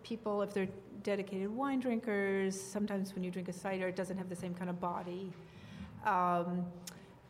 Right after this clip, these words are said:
in general, I would say, um, probably the, our ciders that have more body, like the pear or the elderberry that I'm pouring, um, or maybe seeing things,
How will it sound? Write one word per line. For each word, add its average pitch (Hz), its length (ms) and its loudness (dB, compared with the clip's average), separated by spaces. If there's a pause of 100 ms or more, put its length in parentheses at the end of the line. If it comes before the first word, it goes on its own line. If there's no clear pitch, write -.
(220)
in 247 160 4
general, 370 360 4
I 294 140 6
would 233 160 0
say, 190 720 2
um, 180 420 4 (580)
probably 202 420 4
the, 180 180 -2 (100)
our 196 140 4
ciders 185 480 -2
that 175 120 -2 (120)
have 180 260 -2
more 175 300 0
body, 190 520 -2
like 190 260 -2
the 165 60 -4
pear 170 680 -2
or 180 200 0
the 175 200 -4
elderberry 196 520 -4
that 220 100 -4
I'm 220 100 -4
pouring, 220 680 0 (460)
um, 175 680 4
or 185 240 0
maybe 175 480 2 (760)
seeing 180 180 -2
things, 180 240 -2